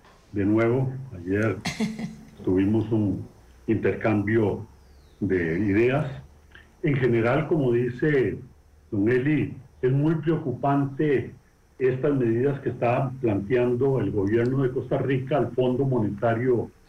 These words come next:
Speaker 1: Internacional para iniciar las conversaciones. Eh, y lo más lamentable que se nota en esto, aparte de que estamos planteando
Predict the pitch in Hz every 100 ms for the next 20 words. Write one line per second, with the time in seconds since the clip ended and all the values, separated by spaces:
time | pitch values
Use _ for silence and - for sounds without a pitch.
0 | _ - 143 - 139 147 139 180 151 123
1 | 165 127 110 95 95 90 120 117 123 120
2 | 117 120 - 120 98 90 95 92 175 151
3 | 90 - - - - - - - - -
4 | 143 135 127 120 113 120 113 - _ _
5 | _ - 143 139 120 139 165 180 180 165
6 | 170 147 131 123 123 123 101 107 104 117
7 | 120 156 156 113 95 - - 101 101 151
8 | 147 131 - - 98 85 - - - -
9 | - 110 139 143 139 117 143 139 143 147
10 | 101